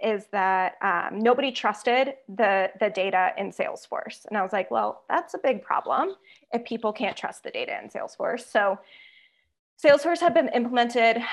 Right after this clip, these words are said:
about a year before I got there. They had worked with a consultant. It was, there was no real internal expertise, um, as far as, like, what right should look like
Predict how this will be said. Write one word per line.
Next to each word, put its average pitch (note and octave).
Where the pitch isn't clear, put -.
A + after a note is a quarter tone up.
about A#3
a A3
year A3+
before A#3+
I G#3
got -
there. F#3+
They A3+
had G#3
worked A#3+
with B3+
a -
consultant. G#3
It A#3
was, G3+
there A3
was G#3+
no A3+
real A3
internal G3+
expertise, A#3+
um, G3
as A3+
far A3
as, G#3+
like, F#3
what A3
right G3
should -
look -
like D#4